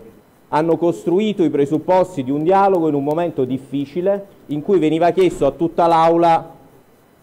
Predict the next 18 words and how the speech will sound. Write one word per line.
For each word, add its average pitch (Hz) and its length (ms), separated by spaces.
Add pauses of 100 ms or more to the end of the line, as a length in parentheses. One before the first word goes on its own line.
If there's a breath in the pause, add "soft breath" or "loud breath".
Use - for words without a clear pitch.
(220)
di 170 120
provare 165 460
a 147 100
contribuire. 139 1000 (1080)
E 135 100
in 165 80
effetti 180 360
l'opposizione 143 720
contribuisce, 127 1000 (400)
avremmo 143 340
potuto 139 380
fare 135 240
di 127 120
più 147 180
e 147 60
meglio, 139 400
senza 120 320
dubbio 95 440